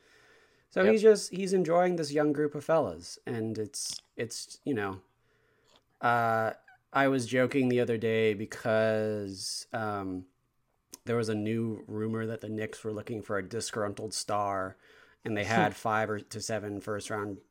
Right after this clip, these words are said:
Speaker 1: picks in the next five years. And I was like, "Oh yes, Chris Paul, very gris-, disgruntled. Give us all of your picks, please." And obviously he's not,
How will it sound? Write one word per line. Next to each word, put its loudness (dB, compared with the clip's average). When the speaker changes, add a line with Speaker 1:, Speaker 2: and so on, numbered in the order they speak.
Speaker 1:
picks -8
in -4
the -4
next -6
five -2
years. -4
And -6
I -6
was -8
like, -6
"Oh 2
yes, 6
Chris -6
Paul, 6
very 2
gris-, -2
disgruntled. -4
Give -4
us -6
all 2
of 0
your 2
picks, -4
please." -6
And -8
obviously -6
he's -10
not, -4